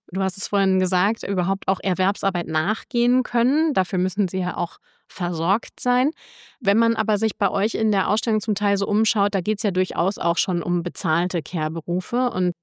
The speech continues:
Jenny, du hast es vorhin so schön gesagt, also diese schweren Industrieberufe. Eine der Sachen, äh, die mich immer so ein bisschen stört, ist, dass so getan wird, als wäre Männerarbeit grundsätzlich schwerer.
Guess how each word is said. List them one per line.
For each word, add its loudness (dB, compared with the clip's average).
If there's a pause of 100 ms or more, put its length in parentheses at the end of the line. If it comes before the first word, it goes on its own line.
Jenny, 4
du 2
hast -4
es -10
vorhin 2
so 0
schön 0
gesagt, 0
also -2
diese 0
schweren 2
Industrieberufe. -2 (640)
Eine 2
der 4
Sachen, 2
äh, -6
die -2
mich 2
immer 2
so 0
ein 4
bisschen 0
stört, 0
ist, -6
dass -4
so -8
getan 2 (220)
wird, 2
als -2
wäre 2
Männerarbeit 2
grundsätzlich -2
schwerer. 0